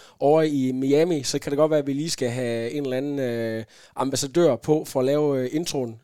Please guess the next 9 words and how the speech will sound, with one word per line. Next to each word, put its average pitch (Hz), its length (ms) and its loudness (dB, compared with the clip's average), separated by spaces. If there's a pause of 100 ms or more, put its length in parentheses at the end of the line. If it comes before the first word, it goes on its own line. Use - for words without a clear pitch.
Øh, 117 440 -6 (360)
vi 143 60 -4
laver 151 240 4
en, 143 140 -2 (100)
en, 135 160 -4
øh, 117 300 -2
en 131 60 -8
gentagelse 139 800 -2
af, 117 440 -2